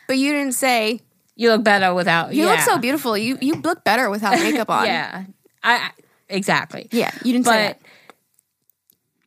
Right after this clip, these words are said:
Speaker 2: if I've ever, <laughs>
Speaker 1: No.
Speaker 2: and even to the listeners,
Speaker 1: No.
Speaker 2: if I've ever said anything,
Speaker 1: No.
Speaker 2: that's never my intent. So
Speaker 1: Yeah.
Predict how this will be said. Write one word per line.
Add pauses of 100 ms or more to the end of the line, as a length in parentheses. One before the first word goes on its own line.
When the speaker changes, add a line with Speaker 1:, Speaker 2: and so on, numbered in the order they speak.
(260)
Speaker 2:
if
I've
ever,
<laughs>
Speaker 1:
No.
Speaker 2:
and
even
to
the
listeners,
Speaker 1:
No.
Speaker 2:
if
I've
ever
said
anything,
Speaker 1:
No.
Speaker 2:
that's
never
my
intent.
So
Speaker 1:
Yeah.